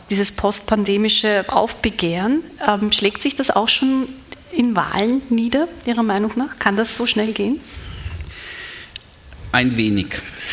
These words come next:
Speaker 2: mehr noch nicht. Also wenn man sich das, wenn man den Vergleich nimmt, neunzehnhundertachtundneunzig, das war damals das Jahr, wo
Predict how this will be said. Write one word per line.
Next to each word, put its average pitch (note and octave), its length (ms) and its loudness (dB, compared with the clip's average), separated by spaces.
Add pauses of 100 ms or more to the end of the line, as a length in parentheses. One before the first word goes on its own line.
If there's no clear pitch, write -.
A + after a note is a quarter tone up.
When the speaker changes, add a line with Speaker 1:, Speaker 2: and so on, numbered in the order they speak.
(840)
Speaker 2:
mehr G#2+ 320 2
noch G#2 140 -2
nicht. F2+ 280 -2 (520)
Also G#2+ 200 -2
wenn A#2+ 80 2
man B2 120 2
sich A#2+ 120 0
das, - 280 -2 (760)
wenn A2 80 -2
man A#2 100 2
den A2+ 100 2
Vergleich A2+ 600 0
nimmt, C3 420 -2
neunzehnhundertachtundneunzig, G#2+ 1120 0
das - 180 -6
war F#2 80 -2
damals A2 360 0
das F#2+ 180 -2
Jahr, F#2+ 280 0
wo G2+ 220 0